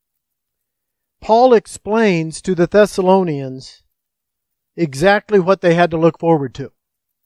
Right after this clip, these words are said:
And it's not just them,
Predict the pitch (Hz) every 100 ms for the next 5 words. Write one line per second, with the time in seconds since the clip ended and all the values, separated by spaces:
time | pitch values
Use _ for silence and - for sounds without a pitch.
0 | _ _ _ _ _ _ _ _ _ _
1 | _ _ _ _ _ _ _ _ _ _
2 | _ _ _ 190 202 - 254 285 - 226
3 | - 151 226 214 165